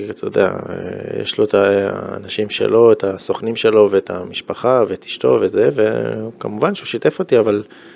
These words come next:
אני חושב שהוא עושה החלטה נבונה, אני לא חושב שמישהו אחר היה עושה אחרת, הוא גם נמצא בגיל טוב, כאילו, הוא נמצא, הוא בן שלושים, הוא נראה טוב, בכושר טוב, הוא לא הולך עכשיו לעשות איזה סיבוב, אה, בשביל לחזור, נראה לי.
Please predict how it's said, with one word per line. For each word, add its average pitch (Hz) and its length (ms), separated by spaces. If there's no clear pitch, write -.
אני - 80
חושב - 120
שהוא - 140
עושה 139 160
החלטה 147 640
נבונה, 135 420
אני 110 100
לא 104 40
חושב - 200
שמישהו 107 340
אחר 107 200
היה 98 100
עושה 98 220
אחרת, 123 340
הוא 117 120
גם - 120
נמצא 101 300
בגיל 127 280
טוב, - 360
כאילו, - 220
הוא - 80
נמצא, 98 360
הוא 95 140
בן 101 140
שלושים, 143 600
הוא 101 100
נראה 98 280
טוב, 110 360
בכושר 123 380
טוב, 110 320
הוא 95 80
לא 95 80
הולך 117 320
עכשיו 113 200
לעשות - 280
איזה 104 180
סיבוב, 98 500
אה, 104 220
בשביל - 260
לחזור, 104 440
נראה 95 240
לי. 95 120